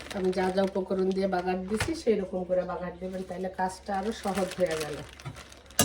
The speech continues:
এটা অবশ্য এই বুদ্ধিটা আমার জায়ের থেকে শিখছে। আমার আম্মা তো রেগুলারটা রেগুলার না, সাথেরটা সাথে করতো। আমার জায়ের দেখতাম উনি এরকম কিমা রোজার মাসে আসার আগে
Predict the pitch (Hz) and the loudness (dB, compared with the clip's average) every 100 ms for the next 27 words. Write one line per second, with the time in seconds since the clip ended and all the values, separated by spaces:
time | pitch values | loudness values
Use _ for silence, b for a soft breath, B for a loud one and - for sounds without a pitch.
0 | - - - - - - - - - - | 0 -10 -16 -18 -16 -14 -14 -16 -18 -16
1 | - - - - - - - - - - | -16 -14 -18 -6 -4 -4 -8 -20 -20 -20
2 | - - - - - 185 202 202 202 208 | -20 -20 -20 -18 -10 -6 -4 -4 -2 -2
3 | 196 196 180 214 214 196 190 185 190 190 | -2 -6 -2 -4 -2 -4 -4 -2 0 -2
4 | - - 175 185 190 196 180 - 185 190 | -4 -8 -4 -4 -4 -6 -6 -4 -2 0
5 | 196 202 202 208 - 208 - B B B | -2 -2 0 0 0 -4 -4 B B B
6 | 269 196 190 190 196 196 220 202 196 185 | -6 -2 -2 -2 -2 -2 0 2 2 0
7 | 202 196 190 202 214 214 - - 208 - | 0 0 0 0 0 0 -6 -10 -8 -6
8 | 202 208 202 190 - 185 175 - - 180 | -2 -2 0 -4 -4 -4 -6 -10 -12 -8
9 | 185 185 208 202 202 190 190 - - 233 | -4 -4 -2 0 -2 -4 -6 -6 0 2
10 | 254 - B B B - 214 185 190 196 | 2 -2 B B B -8 -2 0 0 0
11 | 190 - 190 185 208 196 196 190 190 - | -2 -4 -6 -6 -4 -2 -2 -4 -6 -12
12 | - - 196 190 185 190 185 - 190 185 | -18 -8 -6 -2 0 -2 -4 -4 -4 -4
13 | 190 196 208 | -4 -4 -4